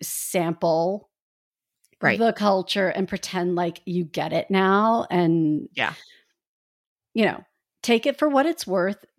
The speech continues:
Speaker 1: Be respectful of the experience.
Speaker 2: Yep.
Speaker 1: Be, uh, humble about the fact that you're different and go from there.
Speaker 2: Yes.
Speaker 1: But that, that's kind of like the Romans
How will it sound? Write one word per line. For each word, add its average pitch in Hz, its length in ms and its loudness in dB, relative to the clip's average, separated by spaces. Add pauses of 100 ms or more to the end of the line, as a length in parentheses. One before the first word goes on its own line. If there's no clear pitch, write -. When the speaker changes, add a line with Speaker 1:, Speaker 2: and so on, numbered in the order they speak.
(100)
Speaker 1:
Be 220 200 0
respectful 185 1040 -4 (240)
of 180 160 0
the 170 100 -4
experience. 156 960 -8 (400)
Speaker 2:
Yep. 190 280 0 (440)
Speaker 1:
Be, 226 340 0
uh, 208 160 2 (200)
humble 202 580 -2
about 151 320 0 (160)
the - 80 -4
fact - 280 -2
that - 120 -10
you're 175 100 -4
different - 480 -12 (1000)
and 330 160 -2
go 311 100 4
from 285 200 -6
there. 175 220 -12 (680)
Speaker 2:
Yes. - 440 -4 (760)
Speaker 1:
But 214 180 -6
that, - 240 -2 (160)
that's 247 300 0
kind 285 240 2
of 220 280 -6
like 190 280 -4 (520)
the 233 160 0
Romans 262 720 0